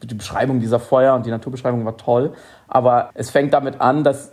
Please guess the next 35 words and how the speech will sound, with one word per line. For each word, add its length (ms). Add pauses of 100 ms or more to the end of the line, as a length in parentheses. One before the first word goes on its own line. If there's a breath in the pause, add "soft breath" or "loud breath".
(160)
die 240
erste 240
Szene 240
ist 180
so, 200
am 280
Tag, 260
als 160
die 120
Brände 400
wirklich 320
ausgebrochen 500
sind, 200 (300 loud breath)
wollte 280
sie 180
von 340
San 240
Francisco 380
nach 180
Los 200
Angeles 400
fliegen 260
oder 160
andersrum 720
und 140
war 100
dann 120
auf 120
dem 140
Weg 200
mit 80
dem 60
Auto 240
zum 160
Flughafen 600